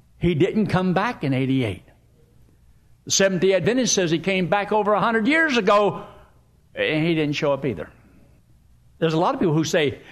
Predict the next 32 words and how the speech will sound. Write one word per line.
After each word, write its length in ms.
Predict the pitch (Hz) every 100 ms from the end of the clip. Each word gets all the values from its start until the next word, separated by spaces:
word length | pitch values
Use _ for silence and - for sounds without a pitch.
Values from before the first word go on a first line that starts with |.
| -
"God 320 | 196 330 381
said," 580 | - - 349 392 330 - - - -
and 140 | 135 120
God 220 | 151 113
says, 180 | 139 117
"I 140 | 101
did 220 | 78 73
not." 360 | 71 71 71 - - - _ _ _ - _ _ _ _ -
So 100 | 143
what 180 | 196 196
would 160 | 170
you 60 | 170
do 220 | 190 190
about 280 | 156 165 -
somebody 380 | 180 156 160 143
who 140 | 156
says, 240 | 151 147 135
"God 320 | 262 320 -
said," 340 | 381 403 339
and 160 | 131 135
God 200 | 156 165
didn't 200 | - 196
say? 440 | - 359 339 76 - _ - _ _
Well, 420 | - 139 113 - - - 214
there's 340 | 160 135 131
a 80 | 123
scripture 420 | - 143 135 131
that 180 | 135 127
deals 260 | 147 156
with 140 | 143 151
that 260 | 202 202
too. 240 | - 240